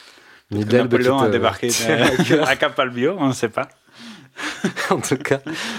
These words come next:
Speaker 1: pour agrémenter, il n'y avait pas Niki de Saint-Phal à l'époque de Napoléon, en tout cas. Voilà, ça, il faut être, euh, clair. Et pour, euh, agrémenter un autre jardin public, jardin qui passera à la postérité comme le jardin d'Etaro,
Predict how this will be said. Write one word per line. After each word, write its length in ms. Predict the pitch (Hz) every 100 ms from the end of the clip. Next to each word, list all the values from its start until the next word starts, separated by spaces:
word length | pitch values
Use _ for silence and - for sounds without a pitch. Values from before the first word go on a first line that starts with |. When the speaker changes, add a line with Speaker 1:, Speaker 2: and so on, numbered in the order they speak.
| - -
Speaker 1:
pour 100 | 123
agrémenter, 680 | 127 139 117 156 147 147 139
il 340 | 117 - - 120
n'y 40 |
avait 80 | 117
pas 140 | 139
Niki 260 | 139 127 120
de 40 |
Saint-Phal 340 | - 110 113 104
à 20 |
l'époque 320 | 101 110 101
de 120 | 101
Napoléon, 440 | 104 98 104 98 95
en 80 |
tout 160 | 98 95
cas. 160 | 95 90
Voilà, 260 | 95 90
ça, 320 | 95 113 104
il 60 | 98
faut 180 | - 104
être, 240 | 92 -
euh, 120 | 95 90
clair. 400 | 110 107 117 - - - - - 98
Et 80 |
pour, 340 | 98 - 104 104
euh, 180 | 95 101
agrémenter 640 | 113 98 123 117 117 131
un 160 | 110 110
autre 240 | 127 123
jardin 320 | 110 107 107
public, 420 | 104 104 117 143 -
jardin 280 | 101 101 123
qui 140 | -
passera 340 | - 101 - 113
à 40 |
la 100 | 90
postérité 840 | - - 123 - 120 117 113 143 135
comme 200 | 107 101
le 80 |
jardin 400 | 92 101 101 120
d'Etaro, 840 | 107 92 131 127 98 90 101 135